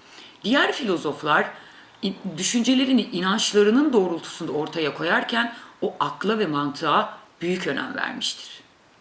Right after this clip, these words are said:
Evet, diğer filozofumuz İbn Rüşd. On ikinci yüzyılda İspanya'da yaşamıştır. Avrupalıları felsefe ve düşünce anlamında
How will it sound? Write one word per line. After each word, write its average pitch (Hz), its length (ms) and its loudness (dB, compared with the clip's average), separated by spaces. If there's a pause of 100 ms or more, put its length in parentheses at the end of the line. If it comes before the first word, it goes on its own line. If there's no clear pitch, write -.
(680)
Evet, 147 280 -4 (500)
diğer 233 360 4
filozofumuz 175 880 0 (500)
İbn 185 420 2
Rüşd. 175 300 0 (760)
On 277 140 4
ikinci 330 360 4
yüzyılda 156 840 0 (200)
İspanya'da 170 600 -2
yaşamıştır. 139 720 -6 (680)
Avrupalıları 175 960 2 (380)
felsefe 175 600 -2
ve 180 160 -2
düşünce 160 400 -4
anlamında 156 600 -4